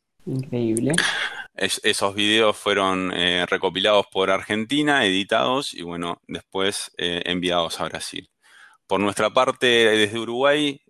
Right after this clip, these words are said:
Speaker 2: eh, se hizo una convocatoria para todos los participantes, viejos, nuevos y futuros de festivales,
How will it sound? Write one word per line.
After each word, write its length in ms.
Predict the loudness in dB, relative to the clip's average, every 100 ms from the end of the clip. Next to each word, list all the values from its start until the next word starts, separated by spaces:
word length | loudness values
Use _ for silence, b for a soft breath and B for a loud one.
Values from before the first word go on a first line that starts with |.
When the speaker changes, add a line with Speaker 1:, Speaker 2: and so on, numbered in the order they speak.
| -8
Speaker 2:
eh, 340 | -4 -2 -2
se 140 | -2 -4
hizo 160 | -4
una 180 | -2 -2
convocatoria 720 | -2 -2 -2 0 0 0 0
para 240 | 2 0 0
todos 580 | -2 0 0 -2 -8 -12
los 720 | -8 -6 -4 -6 -8 -12 -8
participantes, 1080 | -6 -4 -6 -8 -2 0 0 0 -2 -2 -12 _ _ _ _ _ _ _
viejos, 400 | -4 -2 -2 -4
nuevos 460 | -4 -2 -2 -4 -6
y 100 | -8
futuros 720 | -10 -12 -10 -4 -2 -4 -6 B B B B B
de 400 | B 0 2 2 2
festivales, 720 | -2 -2 0 2 2 -2 -8